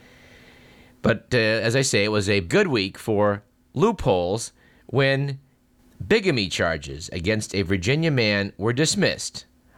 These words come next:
on the grounds that since he was already married, his subsequent, quote, "marriages," unquote,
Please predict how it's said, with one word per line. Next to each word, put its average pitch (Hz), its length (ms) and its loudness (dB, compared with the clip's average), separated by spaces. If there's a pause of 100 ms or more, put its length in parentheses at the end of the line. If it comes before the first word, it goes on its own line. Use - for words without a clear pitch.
(160)
on 185 180 2
the 302 60 0
grounds 240 680 -4 (320)
that 127 360 0
since - 280 -4
he 175 80 -2
was 139 260 2 (120)
already 110 480 2
married, 120 580 0 (460)
his 147 280 -2
subsequent, 175 680 -2 (320)
quote, 131 380 0
"marriages," 117 720 0
unquote, 165 560 0